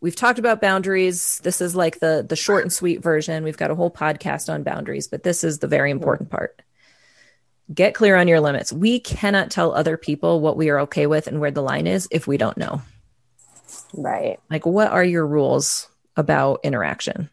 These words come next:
Speaker 1: And then be clear about how you're gonna react if they cross the line.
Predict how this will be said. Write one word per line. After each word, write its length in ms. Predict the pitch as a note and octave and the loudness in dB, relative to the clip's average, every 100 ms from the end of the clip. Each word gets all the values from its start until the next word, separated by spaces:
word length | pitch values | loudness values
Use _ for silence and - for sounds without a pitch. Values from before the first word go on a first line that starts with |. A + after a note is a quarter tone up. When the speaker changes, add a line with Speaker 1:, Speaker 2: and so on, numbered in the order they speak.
| _ _ _ _ _ _ _ _ - - - _ _ _ _ _ - | _ _ _ _ _ _ _ _ -12 -12 -12 _ _ _ _ _ 0
Speaker 1:
And 140 | G3 G#3+ | 4 6
then 140 | G#3+ | 6
be 100 | G#3+ | 2
clear 440 | - D#4 D#4 G#3+ | 2 4 6 6
about 280 | - F3+ - | 6 4 2
how 100 | F3+ | 2
you're 120 | F3 | 2
gonna 160 | F3 E3 | 2 0
react 440 | E3+ A#3 F3+ - | 0 0 0 -4
if 100 | D#3+ | -4
they 80 | D#3+ | -4
cross 300 | - - - | -2 -4 -4
the 100 | - | -2
line. 420 | B3 - - D3+ | 0 0 -4 -8